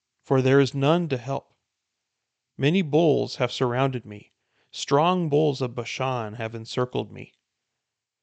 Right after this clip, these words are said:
They open wide their mouth at me, as a ravening and a roaring lion. I am poured out like water, and all my bones are out of joint.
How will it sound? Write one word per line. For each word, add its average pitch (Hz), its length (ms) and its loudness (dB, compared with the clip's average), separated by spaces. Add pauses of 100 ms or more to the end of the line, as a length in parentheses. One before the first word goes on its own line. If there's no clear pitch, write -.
(100)
They 123 100 -4
open 131 320 2
wide 139 240 4
their 147 120 4
mouth 143 320 0
at 127 140 -4
me, 104 280 -18 (260)
as 127 120 -6
a 120 80 -8
ravening 147 680 0
and 120 120 -6
a 113 40 -10
roaring 127 560 -2
lion. 117 420 -4 (1300)
I 123 140 -2
am 120 140 -4
poured 143 320 6
out 147 220 4
like 147 200 -2
water, 143 460 0 (440)
and 127 160 -6
all 143 300 4
my 160 200 0
bones 135 500 0
are 113 160 -8
out 123 160 -2
of 123 120 -6
joint. 123 460 -6